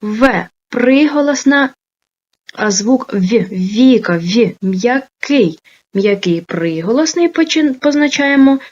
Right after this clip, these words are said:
двома рисочками. Далі І голосна позначаємо кружечком. Далі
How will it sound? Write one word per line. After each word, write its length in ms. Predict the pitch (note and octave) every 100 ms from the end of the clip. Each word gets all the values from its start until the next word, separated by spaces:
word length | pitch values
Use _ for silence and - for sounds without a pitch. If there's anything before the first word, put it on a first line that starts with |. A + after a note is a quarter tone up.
| _ -
двома 640 | D#3 E3+ E3 D#3+ E3+ B3
рисочками. 840 | C4 G#3+ - G#3+ - A3 A3 A3+ - _ _ _ _
Далі 460 | G3+ G3+ G3+ G#3+ - _
І 760 | - D4+ D4+ C#4 A#3+ G#3 F3+ E3 F3+ _ _
голосна 920 | A#3 A#3+ A#3 A#3+ C4 - C4+ A#3+ E3+ F3 _ _ _ _ _
позначаємо 840 | - F3+ F3 F3 F3 F3 E3+ F3 G#3
кружечком. 840 | B3+ C#4+ C#4+ C#4+ F#3+ E3+ - - _ _ _ _ _ _
Далі 600 | A3 G3 F#3+ F#3+ G3 G3+